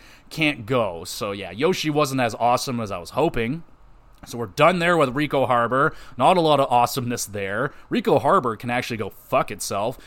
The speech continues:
And then we get to Chalato Beach, where I proceeded to die at least a thousand times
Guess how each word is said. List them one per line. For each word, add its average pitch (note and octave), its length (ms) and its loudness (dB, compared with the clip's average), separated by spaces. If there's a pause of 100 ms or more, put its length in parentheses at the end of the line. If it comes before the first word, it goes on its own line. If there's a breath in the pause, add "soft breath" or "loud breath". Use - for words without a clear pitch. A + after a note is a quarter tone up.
(180 loud breath)
And G3+ 160 2
then D4+ 100 6
we E4 80 0
get A3+ 220 2
to A#3 80 6
Chalato C#3+ 920 4
Beach, F3+ 380 -2
where D3+ 100 0
I D#3+ 100 2
proceeded D3 540 -4
to F3 80 -2
die A#2 560 2
at G3+ 160 0
least D4 400 -2
a F#3+ 60 2
thousand A#2 460 -4
times C3 420 -4